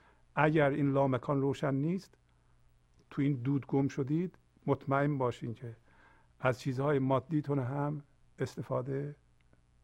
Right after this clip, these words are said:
نخواهید توانست بکنید. حرص بیخودی نزنید، خودتون رو گم نکنید. شما تا این نور روشن نشه، اون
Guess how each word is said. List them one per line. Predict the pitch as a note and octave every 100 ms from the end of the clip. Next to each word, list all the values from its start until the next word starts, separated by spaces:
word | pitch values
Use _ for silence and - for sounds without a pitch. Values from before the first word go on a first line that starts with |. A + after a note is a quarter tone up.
| -
نخواهید | C#3+ D3+ - B2+ A#2 A#2
توانست | - B2 A#2+ A#2 -
بکنید. | A#2 - C3 A#2 - - _ _ _ _ _ _ _ _ _ _ _ _ _ _ _ _ _ _ _ _
حرص | - D#3 D#3+ -
بیخودی | C#3 C#3 - C#3 C#3 D#3 E3+ - _ _ _ -
نزنید، | D3+ D#3 B2+ A2+ A2 G#2+ -
خودتون | - D3 C#3+ D#3
رو |
گم | C3+ C#3 D3 D3
نکنید. | C#3 - A#2 A2 _ _ - _ - _
شما | - - C#3 D#3 E3
تا | - C3 C3
این | B2+ B2 A#2
نور | B2+ C#3
روشن | A#2 C3 B2 C#3
نشه، | C3+ B2+ - D#3+ F#3 - - - - _ _ - - -
اون | - D#3+ E3+ C3+